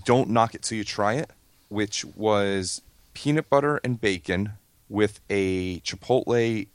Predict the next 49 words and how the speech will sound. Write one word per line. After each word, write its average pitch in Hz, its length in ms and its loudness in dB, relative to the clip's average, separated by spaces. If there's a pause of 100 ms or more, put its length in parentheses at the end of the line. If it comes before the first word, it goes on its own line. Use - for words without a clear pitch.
(120)
strawberry 101 880 2
sauce, - 680 -2 (360)
and 98 140 2
it - 80 -2
was 98 220 0
a 104 40 -4
ketchup, - 400 2
ketchup, - 360 -4
sorry, 95 160 0
it - 20 -2
was 78 80 -6
a 78 40 -8
chipotle - 480 -4
ketchup, - 440 -4 (340)
uh, 87 220 0
with 92 160 -10
pickles 107 420 -2
over, 92 320 2
I - 40 2
don't 92 80 2
remember 87 180 2
what 85 80 -4
the - 60 -16
bread 85 200 -2
was, 80 280 -2
and 78 180 -2
it 82 60 -4
was, 87 260 -4
it 104 40 2
was 92 120 2
amazing. 85 300 2
It 57 40 -8
was - 60 -10
so 87 200 2
good. 76 260 -2 (960)
Um, 85 280 4
the 98 80 0
one 123 180 6
that 127 140 2
I 120 180 4
picked, - 440 -4 (180)
uh, 87 380 2
had 98 220 -4 (240)
pulled 147 240 -2
pork - 340 -2
on 80 120 0
top - 280 -2
of 73 100 -12
it 80 120 -6